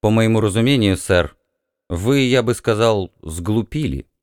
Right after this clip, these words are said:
Выбрасывать на ветер деньги, заработанные упорным трудом. Да вам это миллиона три стало». «Четыре миллиона.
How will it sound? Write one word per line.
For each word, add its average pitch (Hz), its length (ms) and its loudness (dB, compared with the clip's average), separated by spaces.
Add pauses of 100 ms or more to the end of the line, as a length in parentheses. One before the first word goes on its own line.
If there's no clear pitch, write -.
(300)
Выбрасывать 127 680 0
на 101 160 2
ветер 120 340 0
деньги, 113 360 0
заработанные 98 640 0
упорным 95 540 0
трудом. 80 500 -2 (560)
Да 85 200 2
вам 139 200 2
это 139 140 -2
миллиона 127 400 2
три 98 240 -2
стало». 87 500 -2 (840)
«Четыре 123 680 2
миллиона. 80 600 -2